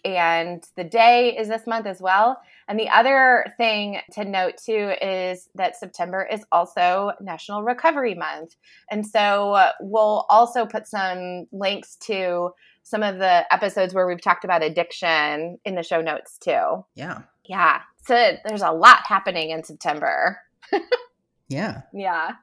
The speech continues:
Speaker 1: Well, what about, what about season five? Let's, I mean, 'cause that's another thing that we both have moving into this fall. So
Speaker 2: Yeah.
Speaker 1: I would love to hear, um,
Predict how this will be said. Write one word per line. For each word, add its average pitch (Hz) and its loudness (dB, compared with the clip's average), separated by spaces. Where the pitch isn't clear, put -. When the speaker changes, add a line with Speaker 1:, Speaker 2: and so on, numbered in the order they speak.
Speaker 1:
Well, 311 6
what 320 4
about, 339 6
what 294 2
about 381 6
season 330 -2
five? 247 6
Let's, 254 0
I 220 2
mean, 247 -2
'cause 262 -4
that's 277 -2
another 277 2
thing 277 0
that 233 -4
we 240 -2
both 240 2
have 190 0
moving 214 -4
into 208 -6
this 196 -4
fall. 185 2
So - -2
Speaker 2:
Yeah. 247 4
Speaker 1:
I 262 8
would 349 0
love 240 6
to 247 -4
hear, 214 2
um, 208 0